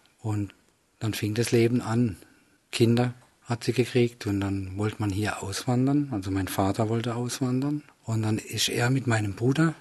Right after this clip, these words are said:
voraus nach Kanada und muss da eine Frau kennengelernt haben an der Bühne in Winnipeg. Hat uns aber dann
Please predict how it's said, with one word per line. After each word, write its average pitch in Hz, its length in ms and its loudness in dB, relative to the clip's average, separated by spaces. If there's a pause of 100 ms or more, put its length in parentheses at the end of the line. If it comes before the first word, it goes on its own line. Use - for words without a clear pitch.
voraus 107 560 4
nach 143 160 2
Kanada 156 480 2 (880)
und 113 320 4
muss 120 160 4
da 120 120 4
eine 120 100 4
Frau 98 240 -2
kennengelernt 101 540 -6
haben 98 160 -6
an 95 160 -6
der 95 100 -4
Bühne 104 420 -2 (300)
in 113 180 -2
Winnipeg. 95 540 -4 (880)
Hat 139 240 6
uns 180 200 6
aber 131 200 4
dann 110 380 2